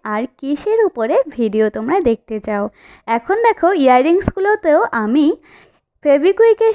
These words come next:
সাহায্যে কিন্তু রেডি করছি। ধীরে ধীরে কিন্তু আমার এই মালাটা প্রায় কমপ্লিট হতে লাগলো। তোমরা কিন্তু এরকমই ভিডিও পেতে অবশ্যই চ্যানেলটিকে সাবস্ক্রাইব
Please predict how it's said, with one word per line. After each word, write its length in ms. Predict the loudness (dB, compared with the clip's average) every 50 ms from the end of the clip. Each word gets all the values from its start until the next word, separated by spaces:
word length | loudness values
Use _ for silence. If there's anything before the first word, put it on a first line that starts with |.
| 0 -2
সাহায্যে 500 | -2 0 0 0 0 0 0 2 0 0 0 -2
কিন্তু 300 | -4 -2 -2 -2 0 2 2 4 4 4 4
রেডি 240 | 4 4 2 0 -2 -2
করছি। 460 | 0 -2 -2 -2 -4 -8 -6 -4 -4 -4 -4 -6 -10 _ _ _ _ _ _ _ _ _
ধীরে 340 | -6 -2 0 2 2 4 2 2 4
ধীরে 200 | 4 4 4 4 2 2
কিন্তু 340 | 0 0 0 -2 -2 -2 -4 -4 -4 -6 -8 -6 -6
আমার 260 | -4 -2 -2 0 0 0 2
এই 60 | 2 2 2 2
মালাটা 380 | 2 2 0 -2 -2 -4 -4 -6 -6 -8 _ -8
প্রায় 260 | -4 -2 -2 -2 -2 -4 -6 _ -4
কমপ্লিট 400 | -2 -2 -2 -2 -2 -4 -4 -2 -2
হতে 180 | -4 -4 -2 -2 0
লাগলো। 340 | 0 0 -2 -2 -2 -2 -2 -2 -4 _ _ _ _ _ _ _ _ -10
তোমরা 300 | -6 -4 -2 0 0 0 0 -2
কিন্তু 260 | -4 -6 -6 -6 -6 -6 -6 -2 -2
এরকমই 480 | 0 0 0 -2 -2 0 0 2 2 0 0 0
ভিডিও 280 | -2 -2 0 0 -2 0 0
পেতে 220 | -2 -6 -6 -6 -10 -8 -6 -4 -4
অবশ্যই 440 | -2 -2 -2 -2 -2 -2 0 0 0 0
চ্যানেলটিকে 540 | 0 -2 0 0 0 -2 -2 -4 -4 -2 -4 -4 -4 -4
সাবস্ক্রাইব 560 | -2 -2 -2 -4 -6 -16 _ -6 -4 -4 -4